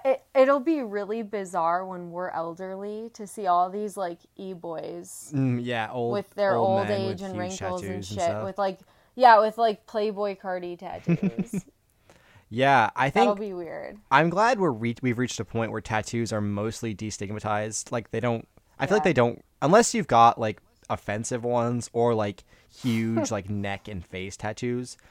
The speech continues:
Speaker 2: they're not really gonna hurt your job prospects, like, at all.
Speaker 1: Yeah.
Speaker 2: Um,
Speaker 1: I cannot fathom getting a huge tattoo. Like, that is your,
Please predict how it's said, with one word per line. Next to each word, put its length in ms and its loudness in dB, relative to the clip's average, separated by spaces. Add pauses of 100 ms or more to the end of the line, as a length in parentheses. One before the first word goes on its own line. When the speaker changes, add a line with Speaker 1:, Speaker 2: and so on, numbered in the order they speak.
(180)
Speaker 2:
they're 100 -4
not 180 2
really 200 0
gonna 160 -2
hurt 240 -6
your 100 -12
job 460 -8
prospects, 720 -8 (180)
like, 140 -16
at 60 -12
all. 320 -8 (320)
Speaker 1:
Yeah. 300 -14
Speaker 2:
Um, 680 -8 (360)
Speaker 1:
I 180 8
cannot 680 -2
fathom 400 0
getting 280 -8
a 60 -14 (260)
huge 460 -12
tattoo. 540 -12 (100)
Like, 360 -4
that 260 4
is 160 -4
your, 280 -6